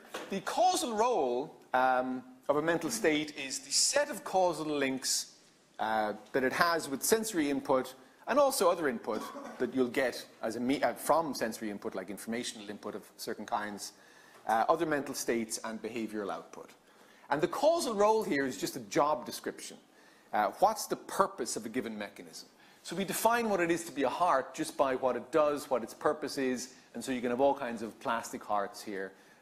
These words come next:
uh, in addition to the ordinary hearts we have. Um, same for clocks. Uh, and of course, we can describe a vending machine in this way. Now, in exactly the way that I had a machine table up there for the vending machine, Putnam wants to,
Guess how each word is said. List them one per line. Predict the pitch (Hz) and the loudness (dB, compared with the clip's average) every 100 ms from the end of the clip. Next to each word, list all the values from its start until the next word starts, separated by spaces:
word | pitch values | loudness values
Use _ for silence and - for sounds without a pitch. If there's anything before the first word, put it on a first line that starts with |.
| - | -10
uh, | 92 92 | -6 -6
in | 95 | -8
addition | 95 113 104 | -10 -12 -12
to | - | -12
the | 101 | -10
ordinary | 98 98 95 | -10 -8 -2
hearts | 95 - 92 | -2 -2 -6
we | |
have. | 120 127 120 107 - - - - | 2 4 2 -2 -16 -20 -20 -10
Um, | 101 101 98 98 - - | 0 2 2 -2 -12 -10
same | - 131 | -2 -2
for | 117 | -2
clocks. | - 135 - - - - _ _ _ _ - | -2 0 0 -4 -12 -14 _ _ _ _ -8
Uh, | 92 90 | -6 -4
and | 92 | -6
of | 98 | -10
course, | - 110 104 - - | -4 -4 -4 -8 -10
we | 113 | -16
can | 113 | -14
describe | 113 - 117 104 101 | -12 -2 0 0 -4
a | 95 | -4
vending | 110 107 95 | -4 -4 -8
machine | 85 87 76 | -10 -12 -16
in | - | -18
this | - - | -16 -14
way. | - - _ _ _ _ _ _ _ - - | -14 -18 _ _ _ _ _ _ _ -16 2
Now, | 180 175 - - - - - | 4 4 2 -12 -20 -20 0
in | 190 214 | 2 4
exactly | 147 262 - 302 | 4 2 2 0
the | 226 | 4
way | 226 | 4
that | 226 170 | 4 2
I | |
had | 151 190 | 4 2
a | 180 | 2
machine | 151 - 220 247 | -2 0 2 4
table | - 143 131 | 2 0 0
up | 127 - | -2 2
there | 127 | 2
for | 120 | 2
the | 120 | -4
vending | 110 170 220 180 | 0 2 2 0
machine, | 117 - 110 92 90 - - - - - | -2 -4 -8 -10 -14 -20 -20 -20 -18 2
Putnam | 277 294 262 220 | 2 2 2 4
wants | 175 160 - - | 4 2 -4 -2
to, | 175 147 143 131 | 2 4 4 0